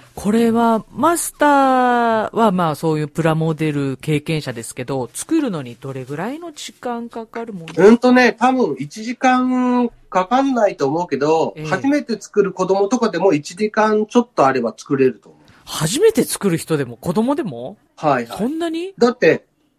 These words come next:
Speaker 2: はめ合わせるだけなんだもん。
Speaker 1: あ、そう。それこそ私は、まあ、ガンダム見てはきてますけども、その、
Speaker 2: うんうん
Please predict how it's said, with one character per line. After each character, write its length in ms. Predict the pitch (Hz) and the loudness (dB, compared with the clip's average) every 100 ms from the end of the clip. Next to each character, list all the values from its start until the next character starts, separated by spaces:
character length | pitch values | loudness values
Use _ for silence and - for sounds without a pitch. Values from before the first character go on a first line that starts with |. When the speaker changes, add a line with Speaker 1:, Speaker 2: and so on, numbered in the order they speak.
| - | -18
Speaker 2:
は 260 | - - 247 | -6 2 4
め 120 | 269 | 6
合 80 | 269 | 6
わ 100 | 277 | 4
せ 120 | 302 | 0
る 80 | 269 | 0
だ 120 | - | -2
け 120 | - | -2
な 100 | 196 | -4
ん 60 | 151 | -4
だ 60 | - | -10
も 80 | |
ん。 40 | - _ _ _ _ - | -20 _ _ _ _ -20
Speaker 1:
あ、 20 | |
そ 640 | 151 - 143 175 165 127 - | -20 -12 -8 -6 -6 -8 -12
う。 80 | _ _ _ _ | _ _ _ _
そ 200 | - 269 | -6 -4
れ 80 | 302 | -2
こ 120 | 359 | -2
そ 120 | 269 | 0
私 440 | 202 226 214 - | 0 -2 -8 -6
は、 140 | 226 226 | -4 -2
ま 140 | 214 | -2
あ、 40 | 185 | -2
ガ 220 | 185 214 | 0 -2
ン 140 | 226 | 0
ダ 100 | 190 | -4
ム 300 | 156 135 127 - _ | -4 -6 -10 -14 _
見 180 | 196 220 | -6 -6
て 240 | - 220 | -4 -2
は 220 | 151 127 - | -2 -4 -8
き 80 | - | -10
て 160 | - 165 | -4 -2
ま 160 | 156 | -2
す 140 | 135 - | -6 -10
け 100 | 117 | -10
ど 140 | 110 | -8
も、 260 | 131 135 117 | -6 -6 -6
そ 140 | - | 0
の、 60 | 170 | 2
Speaker 2:
う 40 | |
ん 40 | |
う 100 | 165 | 4
ん 140 | 131 | 2